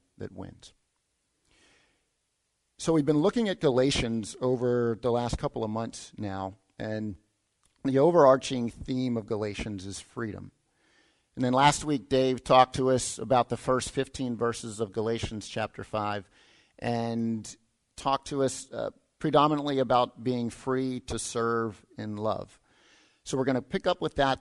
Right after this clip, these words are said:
this morning with the rest of that chapter, which was, uh, Natalie read for us already. Uh, and we're gonna see what the rest of this passage discusses from a freedom standpoint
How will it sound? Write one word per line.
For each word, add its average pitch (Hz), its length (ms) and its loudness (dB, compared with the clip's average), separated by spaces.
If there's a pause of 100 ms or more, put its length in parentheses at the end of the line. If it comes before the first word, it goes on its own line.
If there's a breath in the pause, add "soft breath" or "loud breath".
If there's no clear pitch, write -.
this - 280 -4
morning 127 680 0
with 117 280 -2
the 113 80 -4
rest 123 340 0
of 113 100 -4
that 104 180 0
chapter, 113 480 -4
which 113 240 -8
was, 107 280 -6 (280 soft breath)
uh, 101 240 -6
Natalie 110 280 -4
read 110 280 -2
for 107 140 -2
us 104 180 -2
already. 98 480 -2 (380 soft breath)
Uh, 98 280 -8
and 117 100 -8
we're 117 80 -4
gonna 120 140 -4
see 185 520 -4 (300)
what 135 600 0 (380)
the 123 100 -2
rest 123 480 2
of 113 180 0
this 113 180 -2
passage 85 680 -8 (420 soft breath)
discusses 120 560 0
from 110 180 -6
a 101 60 -8
freedom 135 320 -4
standpoint 113 560 -8